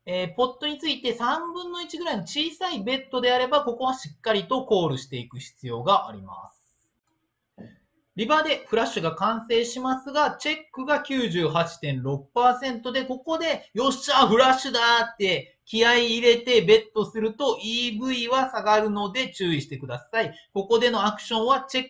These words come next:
クが正しいアクションになります。というのは、やっぱしキッカーが弱い。ハンドレンジ全体で見ても、チェックの割合が多いです。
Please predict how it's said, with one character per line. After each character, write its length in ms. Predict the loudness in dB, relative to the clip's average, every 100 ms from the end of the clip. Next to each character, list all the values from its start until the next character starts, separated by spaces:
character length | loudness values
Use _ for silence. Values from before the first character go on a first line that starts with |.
| -12
ク 180 | -20 -6
が 180 | 0 0
正 400 | -2 -4 -4 -4
し 120 | -6
い 40 | -4
ア 100 | -6
ク 80 | -8
シ 120 | -6
ョ 60 |
ン 60 | -4
に 120 | -4
な 120 | -4
り 80 | -6
ま 260 | -8 -12 -14
す。 80 | _ _ -10
と 40 |
い 40 | -6
う 20 |
の 80 | -4
は、 60 |
や 60 | -4
っ 60 |
ぱ 100 | -6
し 100 | -8 -10
キ 240 | -16 -16 -10
ッ 40 |
カ 140 | -4
ー 60 | -2
が 120 | 0
弱 380 | -2 -2 0 0
い。 140 | -2 -8 _ _ _ _ _ _ _ _ _ _ _ _ _ _ _ _
ハ 160 | -6 -4
ン 80 | -4
ド 80 |
レ 120 | -6 -6
ン 60 |
ジ 80 | -6
全 300 | -4 -6 -4
体 240 | -2 -2
で 120 | -4 -4
見 220 | -4 -4
て 140 | -4
も、 280 | -2 -4 -4
チ 80 | -4
ェ 40 | -6
ッ 40 | -6 _
ク 80 | -2
の 160 | 2
割 360 | 4 4 2 -2
合 220 | -2 -2
が 260 | 2 2 2
多 340 | -2 0 -2
い 80 | -2
で 160 | -4 -6
す。 160 | -10